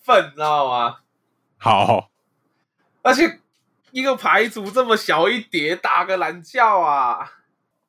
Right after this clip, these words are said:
Speaker 2: 这样速度才会快呀。
Speaker 1: 就不好玩啦。反正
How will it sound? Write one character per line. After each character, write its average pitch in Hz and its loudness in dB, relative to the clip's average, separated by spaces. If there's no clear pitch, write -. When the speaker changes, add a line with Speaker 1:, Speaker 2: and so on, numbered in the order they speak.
Speaker 2:
这 190 -2
样 180 2
速 180 -4
度 180 -6
才 139 0
会 160 2
快 151 0
呀。 123 0
Speaker 1:
就 339 -10
不 311 -10
好 208 2
玩 196 -2
啦。 240 0
反 196 -2
正 277 -4